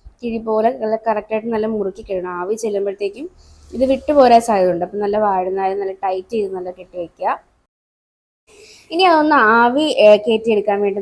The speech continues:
നമ്മൾ ആവി കൊള്ളിക്കുന്ന ഇടിയപ്പമൊക്കെ വെക്കുന്ന ഇതിലേക്ക് ഇറക്കി വെച്ചിട്ട് അതൊന്ന് മൂടി വെച്ച് നന്നായിട്ടൊന്ന് വേവിക്കുക. അപ്പം നല്ല ആവിയൊക്കെ കൊണ്ട് നമ്മൾ ദം ചെയ്ത പോലെ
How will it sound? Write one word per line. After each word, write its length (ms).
നമ്മൾ 160
ആവി 220
കൊള്ളിക്കുന്ന 400
ഇടിയപ്പമൊക്കെ 640
വെക്കുന്ന 320
ഇതിലേക്ക് 420
ഇറക്കി 300
വെച്ചിട്ട് 320
അതൊന്ന് 240
മൂടി 260
വെച്ച് 240
നന്നായിട്ടൊന്ന് 640
വേവിക്കുക. 520
അപ്പം 180
നല്ല 120
ആവിയൊക്കെ 440
കൊണ്ട് 260
നമ്മൾ 160
ദം 120
ചെയ്ത 200
പോലെ 200